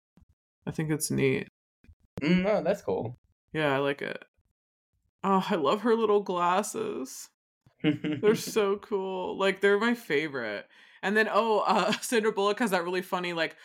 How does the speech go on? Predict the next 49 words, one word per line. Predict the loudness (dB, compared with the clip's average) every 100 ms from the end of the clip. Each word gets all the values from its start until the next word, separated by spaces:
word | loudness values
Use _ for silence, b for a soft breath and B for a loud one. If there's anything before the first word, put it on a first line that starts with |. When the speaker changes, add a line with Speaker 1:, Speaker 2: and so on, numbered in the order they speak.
| B _
Speaker 1:
robe | -2 2 4 2 0 0
in | -2
the |
beginning | -2 -2 -2 -2 -2 -4 -4
that | 0
has | 0
the | -2
daisies | 2 2 4 0 -2
on | -2 -2
it. | -4 -6 -12 _ -8
It's, | -2
like, | 2
Speaker 2:
I |
Speaker 1:
really | 2 2 0
Speaker 2:
do |
like | 0 0
that | 0 -2
one. | -4
Speaker 1:
puffy. | -4 B B B -14 _
Um, | -4 -2 -2 -2
I | 0
Speaker 2:
Mm-hmm. | 0
Speaker 1:
like | -2 -2
that. | 0 2
That's | 0 -4 -6
also | -6 -6 -4 -4 -4
the | -4
same, | -4 -2 0 -2 -4 -4
it | -2
was, | -2 -4 -12 -4
they | -2
used | -2
to | 0
sell | 0
'em | 0
at | -4
Nordstrom, | -4 -4 -4 -6 -8 -6 -4 -6 -10 B B B -4
and | -2
it's | -4
the | -8
same | -8 -6 -6 -6
one | -4 -4 -4
that | -4 -4 -2
Brad | 0 0 -4
Pitt | -8 -6
has | -2 -2 -2
in | -10
Fight | -6 -6 -6
Club. | -4 -2 -4 -6